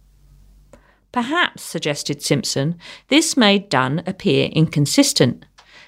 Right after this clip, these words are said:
and possibly helped him to exaggerate incidents in his own life or confuse reality with fantasy.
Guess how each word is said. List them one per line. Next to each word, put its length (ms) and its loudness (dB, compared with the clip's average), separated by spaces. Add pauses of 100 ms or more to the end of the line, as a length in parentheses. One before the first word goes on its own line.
and 200 0
possibly 420 0
helped 380 -2
him 80 -6
to 140 -10
exaggerate 680 -2
incidents 560 -2
in 140 0
his 200 2
own 260 6
life 440 0 (480)
or 160 6
confuse 640 2
reality 560 2
with 180 0
fantasy. 840 2